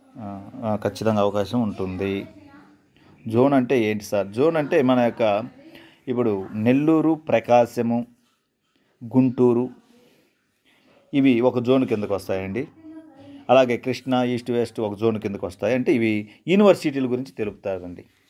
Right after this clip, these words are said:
వీటి గురించి మీరు worry కావడం లేదు. అంటే మీకు మంచి ర్యాంక్ వస్తే ఎక్కడైనా వస్తుంది, లేదంటే కొంచెం మిడిల్లో వస్తే ఆ జోన్లో ఉండే కాలేజీలో వస్తుందన్నమాట ట్రిపుల్ ఐటీ. అది దాని గురించి, జోన్స్ గురించి మీకు అంత ఇన్ఫర్మేషన్ అవసరం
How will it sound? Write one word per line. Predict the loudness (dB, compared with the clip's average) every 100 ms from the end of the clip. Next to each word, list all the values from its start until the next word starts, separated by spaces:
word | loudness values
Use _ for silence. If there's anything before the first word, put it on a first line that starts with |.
| -18
వీటి | -12 -10
గురించి | -10 -4
మీరు | 0 2
worry | 2 2 4
కావడం | 2 2 -2
లేదు. | -2 -4
అంటే | -6 -10 _ -4 -4
మీకు | -2 0 0 0 2 2 2 -2
మంచి | -4 -4 2
ర్యాంక్ | 2 2
వస్తే | -2 -2 -2
ఎక్కడైనా | 0 0 2 0
వస్తుంది, | 0 -6 -6
లేదంటే | -4 -2 -4 -4
కొంచెం | -4 -6 -6 -4 -2 0
మిడిల్లో | 0 2 2
వస్తే | 0 -2 0
ఆ | 2 2
జోన్లో | 2 0 2 0
ఉండే | -2 -4
కాలేజీలో | -2 -2 0 -4 -6 -6
వస్తుందన్నమాట | -8 -12 -12 -10 -12 -10
ట్రిపుల్ | -8 -6
ఐటీ. | -8 -10 -18 -14
అది | -14 -14 -12
దాని | -10 -8
గురించి, | -6 -8 -8 -12 -14 _ _ _ _ _ _ _ -4
జోన్స్ | -4 -2 -4
గురించి | -4 -2
మీకు | -2 -2
అంత | -4 -8 -10 -12 -20 _ _ _ _ _ _ -14
ఇన్ఫర్మేషన్ | -8 -4 -2 -4 -4 -8
అవసరం | -8 -6 -4 -4 -6